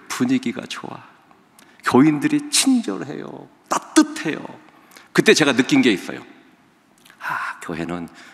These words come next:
분위기가 중요하다. 따뜻해야 되겠다. 그러면 우-, 어떻게 하면 우리 교회가 더 분위기 좋은 교회가 될까? 그러면서 여기까지 왔어요. 여기까지 왔는데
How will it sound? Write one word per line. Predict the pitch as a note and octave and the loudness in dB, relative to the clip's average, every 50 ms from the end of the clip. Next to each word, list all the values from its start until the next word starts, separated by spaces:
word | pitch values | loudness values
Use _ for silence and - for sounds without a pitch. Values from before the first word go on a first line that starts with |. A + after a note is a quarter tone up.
| - _ _ _ _ _ - | -20 _ _ _ _ _ -10
분위기가 | - - G#2 G#2 A#2 A2+ - G#2+ - G#2 | -4 -4 -2 -2 -2 -2 -4 -6 -10 -10
중요하다. | - - - - - D#2 - - - - - - - - _ _ _ _ _ _ _ _ _ _ _ _ _ _ _ _ _ _ _ | -12 -12 -14 -14 -16 -18 -16 -18 -18 -18 -18 -18 -20 -20 _ _ _ _ _ _ _ _ _ _ _ _ _ _ _ _ _ _ _
따뜻해야 | - - - - - - B2 - - - D3 | -12 -10 -10 -10 -6 -4 -4 -4 -4 -8 -12
되겠다. | A#2 - - - - - - _ - - - - - - - - - - - - - - _ | -12 -12 -12 -14 -16 -16 -16 _ -12 -12 -12 -12 -16 -20 -20 -20 -20 -20 -20 -20 -20 -16 _
그러면 | - A#2+ G#2+ G#2 G#2+ | 0 0 2 2 2
우-, | G2 G#2 - - - - - - - - - - _ - | 2 0 0 -2 -6 -16 -20 -20 -20 -20 -20 -16 _ -2
어떻게 | A2+ - - A2 - A2 | -2 0 0 0 0 0
하면 | F#2 F2+ F#2 | 0 0 0
우리 | F2 F2+ F#2 | -2 -2 -4
교회가 | F2 - - F2+ E2 E2+ D#2 D2+ D2 D#2 D#2+ E2+ F2+ - - _ _ - | -4 -6 -6 -6 -6 -6 -6 -8 -8 -10 -10 -12 -16 -20 -20 _ _ -4
더 | - - D3+ E3 - | 0 2 2 2 0
분위기 | - - C3+ C#3 C3 C#3 - | 0 2 4 4 4 4 2
좋은 | - A#2+ G#2+ G#2 A2 | 2 2 0 0 0
교회가 | G#2 G2 D#2+ - F2+ | 0 -2 -2 -2 -2
될까? | F#2+ - - - - - - - D2+ - - - - - - - _ _ _ _ _ _ _ _ _ _ _ _ _ _ _ - - - - - - _ | -4 -4 -6 -10 -10 -8 -6 -6 -6 -6 -8 -14 -20 -20 -20 -20 _ _ _ _ _ _ _ _ _ _ _ _ _ _ _ -20 -20 -20 -20 -20 -12 _
그러면서 | - G2+ F2+ F2+ E2 - E2 | -2 0 0 0 0 -2 -4
여기까지 | D2+ D2+ E2+ F2 - - C2+ - C#2+ | -2 -2 -2 -2 -2 -4 -8 -8 -8
왔어요. | C#2+ B1+ - - - - - A#1 B1 B1+ C2 - _ - - _ _ _ - | -10 -10 -10 -12 -12 -12 -12 -12 -12 -14 -18 -20 _ -20 -20 _ _ _ -8
여기까지 | F#2 E2 F#2+ F#2 - E2 D#2+ F#2 | -4 -4 -2 -2 -2 -4 -4 -4
왔는데 | F#2 D#2 D2+ D#2+ E2+ D2+ E2 E2+ G#2 G#2+ G2+ F#2 | -4 -4 -6 -6 -6 -8 -6 -6 -8 -8 -8 -10